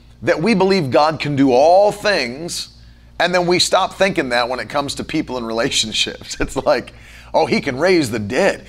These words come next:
He can open the eyes of the blind. He cleanses the leper. He heals the sick."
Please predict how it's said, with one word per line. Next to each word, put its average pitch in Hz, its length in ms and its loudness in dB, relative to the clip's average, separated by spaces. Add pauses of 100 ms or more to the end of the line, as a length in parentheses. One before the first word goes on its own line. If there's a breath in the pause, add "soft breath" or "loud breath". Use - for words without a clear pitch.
(120)
He 190 160 -2
can - 160 -4
open - 260 -2
the 117 120 -4
eyes 147 320 0
of 107 80 -6
the 107 60 -4
blind. 127 440 -4
He 156 100 -4
cleanses 143 500 -4
the 110 100 -4
leper. 123 340 -2
He 101 80 -6
heals 151 320 -4
the 98 100 -10
sick." 151 340 -2